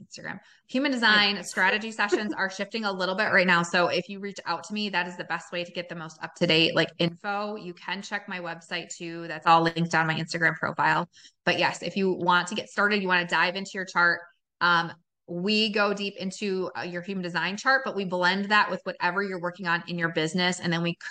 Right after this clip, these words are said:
Speaker 1: create and cast, like, a, a strategy for that. And then that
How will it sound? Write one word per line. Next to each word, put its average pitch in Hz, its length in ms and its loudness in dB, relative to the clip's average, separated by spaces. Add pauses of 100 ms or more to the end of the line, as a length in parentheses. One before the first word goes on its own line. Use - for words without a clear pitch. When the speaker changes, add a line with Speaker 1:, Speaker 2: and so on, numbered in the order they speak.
(100)
Speaker 1:
create 175 480 6
and 180 140 2
cast, 165 420 0
like, 165 180 -4
a, 151 200 0 (280)
a - 100 -8
strategy 180 640 0
for 214 260 2
that. 214 520 4
And 180 120 -2
then 175 140 -4
that 151 160 2